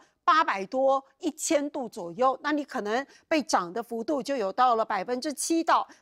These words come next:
百分之十左右。那今天毕竟我们扣紧这车的主题嘛，电动车它要充电，你家里面装充电桩，那每个月它的用电量会不会很伤呢？呃，现在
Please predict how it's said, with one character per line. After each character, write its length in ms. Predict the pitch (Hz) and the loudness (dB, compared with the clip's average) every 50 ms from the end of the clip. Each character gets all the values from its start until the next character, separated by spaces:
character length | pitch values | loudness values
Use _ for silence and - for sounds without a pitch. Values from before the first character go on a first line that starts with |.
| _ _ | _ _
百 240 | 247 196 170 - - | -4 -2 -2 -6 -6
分 220 | - 233 226 240 | -4 -4 -4 -4
之 220 | - - 220 240 247 | -6 -10 -10 -8 -6
十 280 | - - - 180 175 | -6 -6 -6 -8 -12
左 240 | 180 _ 196 185 165 170 | -16 _ -14 -14 -14 -8
右。 200 | 190 233 240 - - _ _ _ _ _ | -4 -4 -4 -4 -6 _ _ _ _ _
那 80 | - 370 | -4 0
今 160 | 359 370 381 | 2 4 4
天 120 | 392 392 | 4 2
毕 120 | 349 370 320 | 2 0 0
竟 120 | 339 349 | 0 0
我 40 | 269 | -2
们 140 | 208 208 233 | -2 -6 -6
扣 220 | - - 349 294 | -2 -2 -2 -2
紧 180 | 220 - 190 165 | -2 -8 -14 -10
这 140 | 185 240 214 | -8 -8 -8
车 340 | - - - - 214 - | -6 -8 -6 -2 -2 0
的 140 | - 330 254 | 0 0 -2
主 200 | 180 - 214 180 151 | -2 -4 -12 -12 -12
题 260 | - - - 190 180 | -14 -18 -16 -14 -10
嘛， 220 | 175 214 226 208 - _ _ _ _ _ | -6 -6 -6 -6 -6 _ _ _ _ _
电 180 | - 415 440 | 0 0 2
动 140 | 427 403 330 | 2 0 -2
车 360 | 302 - 359 370 349 349 381 - _ _ _ _ | -2 0 2 4 4 2 0 -4 _ _ _ _
它 140 | - 262 247 | -2 2 2
要 120 | 247 233 | 2 2
充 240 | - - 240 240 240 | 0 -4 -8 -6 -6
电， 300 | 233 269 233 - - - _ _ _ _ | -4 -2 -2 -2 -4 -6 _ _ _ _
你 80 | - 247 | -8 -2
家 140 | - 392 392 453 539 | 2 2 2 4 2
里 80 | 427 302 | 0 0
面 220 | 277 302 330 302 | 0 0 0 0
装 240 | 254 339 302 311 320 | 2 2 2 2 0
充 240 | - - 339 320 311 | -2 -4 -4 -4 -2
电 240 | 311 330 277 233 226 | 0 0 0 -2 0
桩， 300 | 220 285 277 277 285 285 - | 2 2 2 2 2 0 0
那 60 | 302 | 0
每 180 | 294 269 226 | 2 2 2
个 120 | 190 220 262 | 2 2 0
月 160 | 269 359 330 | 2 0 -2
它 140 | - - 294 | -2 -4 -6
的 60 | 302 | -4
用 180 | 269 320 302 269 | -4 -4 -2 -2
电 160 | 285 302 277 | -2 -2 0
量 160 | 277 269 254 | 0 0 0
会 80 | 269 302 | 0 0
不 80 | 254 | 0
会 60 | 311 | 0
很 220 | 311 - 294 226 214 | 0 0 -6 -8 -6
伤 380 | - - - 359 339 339 370 | -6 -2 0 0 2 2 0
呢？ 240 | 349 320 302 294 294 - - - - - _ _ | 2 2 2 2 2 0 -10 -20 -20 -20 _ _
呃， 220 | - 233 233 233 | 0 2 2 2
现 220 | 226 - - 392 320 | 2 0 0 0 4
在 240 | 339 320 302 202 | 4 2 2 2